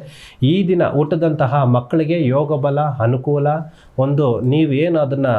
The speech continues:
ಸಾಧನೆ ಮಾಡ್ಬೇಕು ಅನ್ಕೊಂಡಿದ್ದೀರೋ, ಯಾವ ಫಲ ನಿಮಗೆ ಬೇಕು ಅನ್ಕೊಂಡಿದ್ದೀರೋ ಅದೆಲ್ಲವನ್ನೂ ಕೂಡ ಫಲ ಸಿಗುವಂತಹ ಯೋಗ ಬಲ ಆದ ಕಾರಣದಿಂದ ಈ ವೃಶ್ಚಿಕ ರಾಶಿಯವರಿಗೆ, ಅದರಲ್ಲೂ ವಿಶೇಷವಾಗಿ ಹೆಣ್ಣು ಮಕ್ಕಳಿಗೆ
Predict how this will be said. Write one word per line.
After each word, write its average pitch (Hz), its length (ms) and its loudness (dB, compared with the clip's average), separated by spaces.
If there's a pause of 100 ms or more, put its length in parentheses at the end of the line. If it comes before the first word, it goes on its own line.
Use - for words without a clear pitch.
(120)
ಸಾಧನೆ 147 380 -2
ಮಾಡ್ಬೇಕು 143 480 0
ಅನ್ಕೊಂಡಿದ್ದೀರೋ, 120 640 2
ಯಾವ 131 540 0
ಫಲ 151 220 0
ನಿಮಗೆ 135 340 0
ಬೇಕು 127 260 -2
ಅನ್ಕೊಂಡಿದ್ದೀರೋ 113 460 0
ಅದೆಲ್ಲವನ್ನೂ 135 640 0
ಕೂಡ 139 200 0 (480)
ಫಲ 135 220 2
ಸಿಗುವಂತಹ 131 720 0
ಯೋಗ 123 320 2
ಬಲ 139 220 0 (500)
ಆದ 143 220 2
ಕಾರಣದಿಂದ 160 520 0 (280)
ಈ 156 160 2
ವೃಶ್ಚಿಕ 165 340 -2
ರಾಶಿಯವರಿಗೆ, 151 1000 0
ಅದರಲ್ಲೂ 156 380 2
ವಿಶೇಷವಾಗಿ 156 920 0
ಹೆಣ್ಣು 143 320 2
ಮಕ್ಕಳಿಗೆ 165 760 0